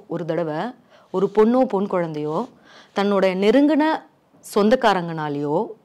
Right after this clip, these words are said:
தன்னுடைய செக்ஷுவல் பார்ட்னர்னாலேயோ லவ்வர்னாலேயோ கொல்லப்படுறா. இது நான் சொல்லல, ஐநா சபையோட சீஃப்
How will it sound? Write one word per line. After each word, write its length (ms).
தன்னுடைய 440
செக்ஷுவல் 340
பார்ட்னர்னாலேயோ 840
லவ்வர்னாலேயோ 880
கொல்லப்படுறா. 500
இது 160
நான் 260
சொல்லல, 480
ஐநா 260
சபையோட 380
சீஃப் 260